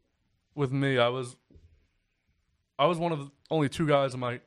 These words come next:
class. There was, like, s-, I can't remember the exact number. Let's say sixty of us. One of only two guys that have any, like, M M A fight training at all. Like, we went in there and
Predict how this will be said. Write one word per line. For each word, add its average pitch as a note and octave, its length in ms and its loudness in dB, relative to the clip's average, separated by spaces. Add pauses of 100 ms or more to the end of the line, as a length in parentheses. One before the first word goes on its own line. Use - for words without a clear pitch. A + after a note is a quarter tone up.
class. B2 340 -2
There B2+ 140 -20
was, A2+ 80 -10
like, A2 100 -6
s-, - 220 -12 (200)
I - 60 -2 (400)
can't - 60 -8
remember A#2 180 -2
the A2 60 -4
exact G#2+ 160 -6
number. G#2 160 -6
Let's G#2 120 -8
say C3 80 -4
sixty - 340 -6
of F#2+ 80 -6
us. - 240 -12 (840)
One D3 120 0
of D3 60 4
only D3 120 4
two D3+ 140 -2
guys C3 240 2
that A#2+ 120 -8
have A#2 120 -8
any, A#2+ 340 -8 (460)
like, A#2+ 220 -4
M C3 140 0
M A#2 120 0
A A#2 280 -2 (120)
fight B2 260 -6
training A2+ 240 -6
at G#2 80 -6
all. - 220 -8
Like, - 180 -16 (760)
we C3+ 120 -2
went C3 140 2
in B2+ 80 2
there A#2 160 2
and A2+ 160 -6